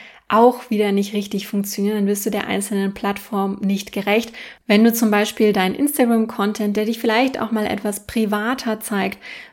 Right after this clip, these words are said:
bei LinkedIn hochlädst, wo ja hauptsächlich eine B two B Kunden-Followerschaft da ist, die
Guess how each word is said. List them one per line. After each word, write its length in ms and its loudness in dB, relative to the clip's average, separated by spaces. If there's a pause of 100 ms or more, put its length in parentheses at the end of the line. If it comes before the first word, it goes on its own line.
bei 340 4
LinkedIn 680 2
hochlädst, 840 0
wo 140 2
ja 300 -2
hauptsächlich 880 0
eine 360 -2
B 160 -4
two 200 -4
B 420 4 (340)
Kunden-Followerschaft 1400 4
da 140 2
ist, 280 -2
die 220 0